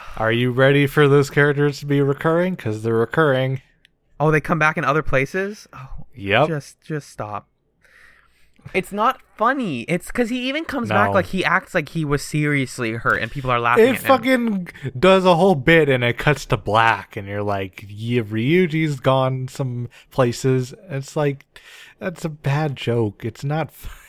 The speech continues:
Speaker 2: <laughs> it's bad.
Speaker 1: It isn't just that it's homophobic. Like, even if I didn't care for some reason, it's not funny. It's just a, it's a non-joke. It's just like, "Hey, gay people, right? Right? Right?"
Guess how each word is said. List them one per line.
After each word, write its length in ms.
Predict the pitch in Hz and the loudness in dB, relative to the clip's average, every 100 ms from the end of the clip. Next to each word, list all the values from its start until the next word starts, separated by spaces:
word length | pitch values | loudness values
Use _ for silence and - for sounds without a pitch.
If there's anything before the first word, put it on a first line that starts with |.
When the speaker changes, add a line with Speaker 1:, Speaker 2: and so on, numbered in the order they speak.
| - | -8
Speaker 2:
<laughs> 80 | 185 | -2
it's 180 | 175 156 | -2 0
bad. 720 | 123 131 196 123 98 113 120 _ - | 2 4 4 4 2 -4 -6 _ -12
Speaker 1:
It 100 | 156 | -6
isn't 200 | 185 196 | -4 -4
just 180 | 147 156 | -4 -4
that 100 | 143 | -4
it's 120 | 127 | -4
homophobic. 500 | 135 127 127 117 113 | -6 -2 -4 -2 -4
Like, 160 | 120 131 | -4 -4
even 220 | 147 165 | -4 -4
if 100 | - | -2
I 140 | 147 131 _ - | -2 -2 _ -6
didn't 360 | 127 135 _ | -6 -6 _
care 500 | - 123 135 147 165 - _ - | -4 -2 2 2 0 -4 _ -8
for 100 | 143 | -6
some 240 | 160 156 | -4 -4
reason, 320 | 160 156 170 151 | -2 -2 -2 -4
it's 220 | 123 143 | -6 -6
not 180 | 117 - | -6 -4
funny. 380 | 110 104 113 _ _ _ _ - | -8 -8 -14 _ _ _ _ -20
It's 220 | 127 - | -18 -12
just 320 | 127 - - - | -12 -12 -16 -10
a, 100 | 123 - | -10 -8
it's 160 | 127 - | -10 -8
a 60 | 117 | -8
non-joke. 640 | 110 104 107 107 101 - | -8 -10 -10 -12 -12 -14
It's 160 | 117 _ | -18 _
just 200 | - - | -20 -14
like, 140 | 104 | -8
"Hey, 340 | 135 180 151 104 - _ _ _ - | 0 0 0 -4 -18 _ _ _ -12
gay 180 | 113 165 | -2 -2
people, 320 | 185 117 107 | 0 -6 -6
right? 280 | 104 113 156 | -4 -2 -2
Right? 320 | 123 151 247 - _ _ _ - | 0 0 0 -6 _ _ _ -8
Right?" 380 | 127 160 254 | 0 0 -2